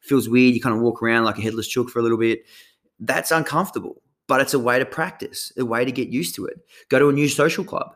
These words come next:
join a new group of activity of something, you know, whether it's, like, a new yoga class, a new running group or something like that.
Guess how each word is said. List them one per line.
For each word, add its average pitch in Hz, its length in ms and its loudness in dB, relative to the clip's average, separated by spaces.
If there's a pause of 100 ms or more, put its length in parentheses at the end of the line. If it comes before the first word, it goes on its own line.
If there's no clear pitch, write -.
(140)
join 127 240 0
a 143 40 -2
new 143 160 -2
group 127 240 -2
of 120 100 -4
activity 127 720 -6
of 107 80 -14
something, 90 380 -6
you 107 80 -6
know, 107 80 -4
whether 107 220 -2
it's, - 180 -12
like, 101 180 -2 (300)
a 110 60 -2
new 123 120 2
yoga 120 320 6
class, 95 480 -4
a 104 60 -6
new 113 280 -2 (220)
running 117 380 2
group 92 320 -6
or 104 80 -6
something 127 320 -4
like 107 220 -2
that. - 180 -6